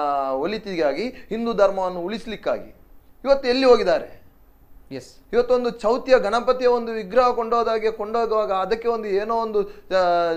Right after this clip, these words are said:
Speaker 1: ಗಣಪತಿಯ ಒಂದು ಇದು ಮಾಡಿಕೊಂಡು ಆ ರಮಣತ್ರಯವನ್ನು, ಆ, ಅವರನ್ನು ಅವಹೇಳನ ಮಾಡಿಕೊಂಡು ಇವತ್ತು ಅವರಿಗೆ ಒಂದು ಗಣಪತಿಯ ಒಂದು ಇದನ್ನು ಹಚ್ಚಿಕೊಂಡು ಇವತ್ತು ಮಾಡುವಾಗ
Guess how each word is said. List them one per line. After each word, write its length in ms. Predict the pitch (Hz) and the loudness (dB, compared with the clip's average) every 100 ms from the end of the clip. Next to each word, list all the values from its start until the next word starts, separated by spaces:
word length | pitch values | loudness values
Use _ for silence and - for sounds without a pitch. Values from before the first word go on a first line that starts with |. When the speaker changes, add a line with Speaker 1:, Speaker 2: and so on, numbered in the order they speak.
| 156 | -4
Speaker 1:
ಗಣಪತಿಯ 580 | 170 156 180 220 240 233 | -8 -4 -2 0 -2 0
ಒಂದು 300 | 220 214 202 | 0 0 -2
ಇದು 220 | 196 202 | -2 -2
ಮಾಡಿಕೊಂಡು 720 | 226 214 208 180 143 135 170 - - | 0 0 -2 -6 -4 -4 -6 -8 -2
ಆ 160 | 180 | 2
ರಮಣತ್ರಯವನ್ನು, 1120 | 190 185 233 240 233 226 220 214 202 180 160 170 | 2 2 0 -4 -2 2 2 2 -2 -6 -6 -6
ಆ, 160 | 151 160 170 | -2 -2 0
ಅವರನ್ನು 320 | 185 220 190 | 0 0 -2
ಅವಹೇಳನ 520 | 165 160 226 240 233 | -2 0 0 2 2
ಮಾಡಿಕೊಂಡು 640 | 214 196 196 196 135 110 110 - - | 0 -2 -2 -4 -8 -10 -14 -18 -4
ಇವತ್ತು 240 | 190 233 202 | 0 2 2
ಅವರಿಗೆ 360 | 175 247 254 | 4 4 4
ಒಂದು 200 | 247 226 | 2 2
ಗಣಪತಿಯ 460 | 180 196 240 247 233 | 0 -2 0 -2 -2
ಒಂದು 260 | 226 208 | -2 -4
ಇದನ್ನು 800 | 202 190 220 208 196 190 185 175 | -6 -4 -4 -4 -6 -4 -4 -2
ಹಚ್ಚಿಕೊಂಡು 600 | 175 175 - 240 226 202 | -4 -6 -6 -2 0 0
ಇವತ್ತು 340 | 185 190 185 175 | -2 -2 -6 -6
ಮಾಡುವಾಗ 460 | 170 214 226 160 | -2 2 4 2